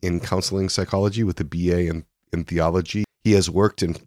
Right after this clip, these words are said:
various pastoral ministries over the last twenty-two years. He's the founder of Life Restoration at life restoration dot C A with his wife, Heather Kim,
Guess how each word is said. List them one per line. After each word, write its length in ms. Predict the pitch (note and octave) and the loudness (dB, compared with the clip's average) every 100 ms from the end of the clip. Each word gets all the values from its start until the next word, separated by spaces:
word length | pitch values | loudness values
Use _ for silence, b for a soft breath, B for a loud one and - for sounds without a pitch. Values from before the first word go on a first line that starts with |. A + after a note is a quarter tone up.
| - | 2
various 400 | F#2+ F#2+ E2+ - | 4 4 2 -2
pastoral 800 | - - F2+ G2+ G#2 - A2 | -6 -4 0 0 -2 0 0
ministries 500 | G#2+ A2+ A2 - A2+ | 2 2 0 0 0
over 100 | G2+ | 0
the 120 | E2+ F2 | 0 2
last 280 | F2+ F2+ | 2 0
twenty-two 380 | - F#2 F2+ - | -2 -4 -2 -2
years. 320 | F2+ A2+ B2 | 0 2 2
He's 200 | - D#2+ | 0 -4
the 100 | - | -6
founder 580 | - G#2 G#2+ A2 G#2 F#2+ - _ _ _ _ | -4 2 2 4 2 0 -4 _ _ _ _
of 140 | F#2 E2 | -2 0
Life 400 | E2 F#2+ A2 - | 2 4 2 2
Restoration 880 | F#2+ - - E2 F#2+ - A#2 A#2+ - | 2 2 0 2 2 2 0 0 -2
at 160 | F#2 D#2 | -4 0
life 220 | F#2+ G2 | 0 2
restoration 640 | F#2 - F2 F#2 - F2+ | 0 0 0 0 0 -2
dot 320 | E2 E2 - - | 0 0 0 -4
C 360 | - G2 F2+ - | -2 0 -2 0
A 400 | F2 F#2 G#2+ B2 - _ _ | 0 4 4 2 -4 _ _
with 140 | - F2 | -4 0
his 180 | F#2 | 0
wife, 260 | - E2+ E2 | 2 0 0
Heather 240 | F2+ F#2 | 0 2
Kim, 420 | G2+ B2 A2+ A#2 | 2 4 2 2